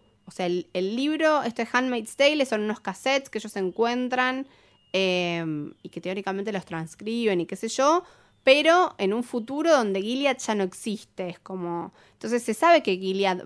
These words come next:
va a caer. La pregunta es cómo, cuándo. Eh, el otro día una, una amiga, Charo, a la que le mando un saludo, arroba cafés amor, me decía, "Bueno, lo que pasa es que, mm, la salida tiene que ser colectiva,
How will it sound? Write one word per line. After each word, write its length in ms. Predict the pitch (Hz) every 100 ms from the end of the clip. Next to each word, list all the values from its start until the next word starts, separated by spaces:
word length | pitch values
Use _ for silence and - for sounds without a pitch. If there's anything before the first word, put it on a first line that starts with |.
| 190
va 180 | 208 196
a 100 | 185
caer. 520 | 175 165 160 156 -
La 200 | 160 170
pregunta 460 | 180 175 247 277 269
es 140 | 254 -
cómo, 520 | 233 240 247 240 226
cuándo. 720 | 214 214 226 226 226 226 233 - _ _ -
Eh, 360 | 208 190 180 -
el 100 | 196
otro 200 | 220 214
día 160 | 226
una, 500 | 226 196 180 175 170
una 200 | 190 196
amiga, 520 | 190 196 214 220 220 214
Charo, 300 | 190 190 196
a 20 |
la 60 |
que 60 | 185
le 80 | 175
mando 200 | 170 180
un 60 | 185
saludo, 380 | 175 190 226
arroba 380 | 208 185 185 185
cafés 340 | 175 - 202 190
amor, 400 | 190 202 233 247 - _
me 100 | 190
decía, 200 | 180 202
"Bueno, 240 | 208 202 180
lo 100 | 175
que 60 |
pasa 240 | 190 233 240
es 80 |
que, 500 | - 208 185 175 165 165
mm, 340 | 175 - -
la 100 | 185
salida 320 | - 196 277
tiene 200 | 247 190
que 60 | 185
ser 140 | 190
colectiva, 760 | 190 170 170 - 247 208 160 165